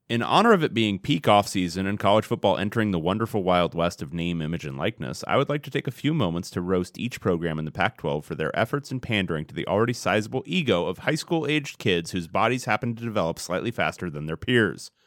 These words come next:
Please feel free, Ryan and Dave, to join in the mostly good-natured ribbing with your own observations. Now, without further ado. Caleb Williams has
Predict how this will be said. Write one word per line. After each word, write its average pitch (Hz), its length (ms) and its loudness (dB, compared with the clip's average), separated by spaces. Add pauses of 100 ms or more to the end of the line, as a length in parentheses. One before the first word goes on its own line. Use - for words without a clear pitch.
(480)
Please 196 280 4
feel 190 240 4
free, 120 300 4
Ryan 107 260 2
and 131 120 -2
Dave, 90 280 2
to 107 80 -4
join 135 280 2
in 98 220 2
the 85 360 -2
mostly 98 760 -2
good-natured 117 540 0
ribbing 80 300 0
with 78 160 -6
your 101 100 2
own 80 160 -2
observations. - 800 -4 (360)
Now, 117 280 6
without 104 380 -2
further 101 300 2
ado. 95 260 0 (1200)
Caleb 196 300 8
Williams 143 380 6
has 107 180 4